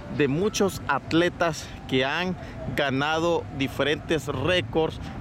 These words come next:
o que están en la historia olímpica mundial. Así que desde acá, desde la ciudad de los Juegos Olímpicos que jue-, albergó a muchos atletas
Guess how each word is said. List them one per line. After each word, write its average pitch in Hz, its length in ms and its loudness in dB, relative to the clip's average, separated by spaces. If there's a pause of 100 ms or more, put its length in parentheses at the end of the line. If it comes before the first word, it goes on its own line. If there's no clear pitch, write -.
o 147 160 2
que 143 100 2
están 165 280 0 (100)
en 156 180 2
la 143 80 2
historia 151 600 2 (800)
olímpica 143 720 2 (240)
mundial. 131 580 2 (380)
Así 147 260 0
que 196 180 2 (100)
desde 143 280 2
acá, 165 380 -2 (100)
desde 127 320 2
la 120 140 2
ciudad 147 420 0 (420)
de 151 100 6
los 131 200 0
Juegos 170 540 2 (100)
Olímpicos 147 720 2
que 135 180 2
jue-, 147 380 0 (280)
albergó 139 880 2 (160)
a 135 120 0
muchos 180 600 2
atletas 165 720 2